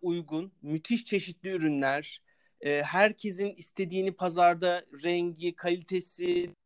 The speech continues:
göre uygunlarını bulabilmesi. E, hatta o kadar ilginç ki, e, bugün bir restorana gittiğimiz zaman o kadar farklı çeşitli menülerde istediğimiz lezzetleri çok farklı yapabiliyoruz. Ya da bir mobilya siparişi verdiğimizde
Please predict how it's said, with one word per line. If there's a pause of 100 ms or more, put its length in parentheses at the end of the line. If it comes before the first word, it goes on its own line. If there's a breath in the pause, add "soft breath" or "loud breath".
(120)
göre
uygunlarını
bulabilmesi. (560)
E,
hatta (180)
o
kadar
ilginç
ki, (360)
e,
bugün
bir
restorana
gittiğimiz
zaman
o
kadar
farklı
çeşitli
menülerde
istediğimiz
lezzetleri
çok
farklı
yapabiliyoruz.
Ya
da
bir
mobilya
siparişi
verdiğimizde